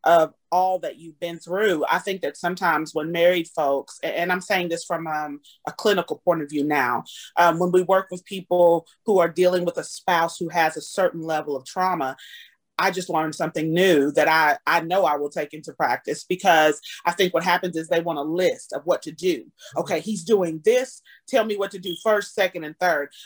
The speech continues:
Speaker 1: But what I really have heard both of you explain so beautifully, and I think that it, it really embodies the love that I've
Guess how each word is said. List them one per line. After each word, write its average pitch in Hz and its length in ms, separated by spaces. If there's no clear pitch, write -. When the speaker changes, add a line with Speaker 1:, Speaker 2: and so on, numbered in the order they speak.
Speaker 1:
But 180 120
what 202 100
I 202 140
really 220 360
have 180 140
heard 175 240
both 175 180
of 170 140
you 165 80
explain 160 400
so 180 240
beautifully, 170 720
and 160 160
I - 60
think 175 240
that 160 100
it, 151 180
it 160 160
really 175 240
embodies 156 640
the 156 80
love 151 300
that 143 160
I've 160 180